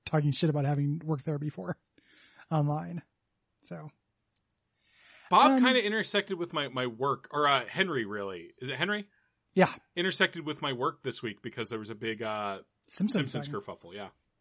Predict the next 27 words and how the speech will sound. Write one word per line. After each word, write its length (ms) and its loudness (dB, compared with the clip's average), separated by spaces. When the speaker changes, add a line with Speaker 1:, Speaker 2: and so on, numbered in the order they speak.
Speaker 1:
Yeah. 160 4
Yeah. 60 -6
Nice 140 6
guy. 200 2
I 80 -6
like 140 -2
Henry. 240 -8
I, 260 10
I 100 6
recorded 440 8
a 40 6
Retronauts, 540 4
which 340 -4
they 140 6
record 720 2
over 280 6
at 100 6
Henry's 280 4
house. 380 -4
Speaker 2:
Uh-huh. 200 0
Speaker 1:
Like, 160 4
even 200 8
when 100 6
he's 160 6
not 140 4
on 160 2
it. 140 0